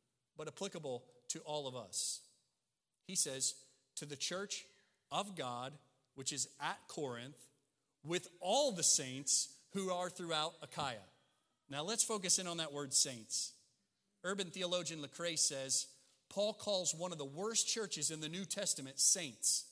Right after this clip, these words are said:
not because of man's choosing, but clearly because of God's choosing through the Lord Jesus Christ." You agree that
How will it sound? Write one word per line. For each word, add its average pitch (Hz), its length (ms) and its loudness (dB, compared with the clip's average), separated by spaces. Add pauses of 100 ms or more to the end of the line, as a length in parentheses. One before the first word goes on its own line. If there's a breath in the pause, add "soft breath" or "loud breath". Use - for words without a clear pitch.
(480 soft breath)
not 220 120 -4
because 240 260 4
of 160 120 -4
man's 180 320 2
choosing, 123 480 -4 (200 loud breath)
but - 180 -4
clearly 202 400 0
because 156 260 -4
of 139 100 -6
God's 170 320 0
choosing 127 400 -4
through 160 140 -12
the 151 80 -10
Lord 147 280 -6
Jesus 123 320 -4
Christ." 104 500 -10 (1500)
You 156 80 -8
agree 170 300 -4
that 147 220 -8